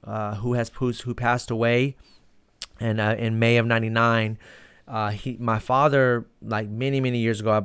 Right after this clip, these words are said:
I, I think it probably honestly was written before I was born, but my father wrote a poem that I shared in volume one of my poetry book because, you know, knowing that he's not here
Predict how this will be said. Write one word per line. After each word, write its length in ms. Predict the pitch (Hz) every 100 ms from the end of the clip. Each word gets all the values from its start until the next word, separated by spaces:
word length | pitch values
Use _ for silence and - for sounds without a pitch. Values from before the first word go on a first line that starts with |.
| -
I, 220 | 120 123
I 100 | 113
think 180 | 120 156
it 80 | 143
probably 240 | 120 120
honestly 340 | 113 123 117 117
was 140 | 107
written 240 | 110 110
before 280 | 110 - 113
I 60 | 110
was 140 | 107
born, 340 | 101 113 117 110
but 80 |
my 160 | 107 107
father 400 | - 117 127 127
wrote 220 | 117 117
a 60 | 107
poem 580 | - 123 139 120 110 113 - - - - _ -
that 500 | 107 117 117 113 113 -
I 320 | 113 113 113
shared 760 | 104 - 139 143 143 123 120 - _ _
in 480 | - 123 120 117 117
volume 380 | 110 117 120 117
one 180 | 113 117
of 100 | 107
my 120 | 107
poetry 360 | - 135 135 120
book 300 | 107 110 104
because, 600 | 113 120 113 113 113 - - - _
you 100 | -
know, 200 | 117 117 117
knowing 360 | 123 123 127
that 60 | 120
he's 260 | 123 113
not 160 | 117 117
here 560 | 107 - 156 127 123